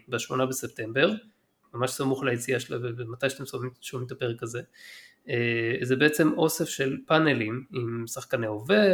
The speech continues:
ושחקני עבר מהסדרות השונות. אה, יתחיל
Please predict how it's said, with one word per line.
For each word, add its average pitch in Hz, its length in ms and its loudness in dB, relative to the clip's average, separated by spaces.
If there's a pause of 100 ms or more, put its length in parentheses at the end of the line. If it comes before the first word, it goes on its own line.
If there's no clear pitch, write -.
(140)
ושחקני 123 440 -6
עבר 143 320 6
מהסדרות 127 560 2
השונות. 160 460 2 (1040)
אה, 120 340 2 (160)
יתחיל 139 540 2